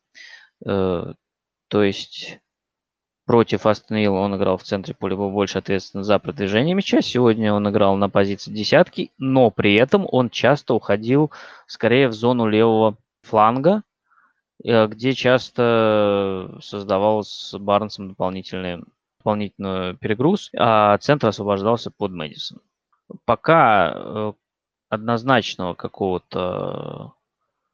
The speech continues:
э, впечатления по нему тоже, э, составить, э, сложно, потому что он отыграл всего двести пятьдесят минут в,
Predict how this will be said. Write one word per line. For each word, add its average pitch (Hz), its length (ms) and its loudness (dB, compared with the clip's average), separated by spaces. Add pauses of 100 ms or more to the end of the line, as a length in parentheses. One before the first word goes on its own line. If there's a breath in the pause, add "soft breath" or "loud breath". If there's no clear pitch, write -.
(360)
э, - 360 -10
впечатления 104 1000 0
по 107 100 -4
нему 98 720 -6
тоже, 92 680 -2
э, 98 420 -12
составить, 98 800 -2 (400)
э, - 540 -12
сложно, 185 640 4 (580)
потому 123 380 2
что - 220 -4
он 107 160 0
отыграл 104 360 0
всего 104 160 -4
двести 104 280 -4
пятьдесят - 340 -2
минут 101 340 -6
в, 101 540 0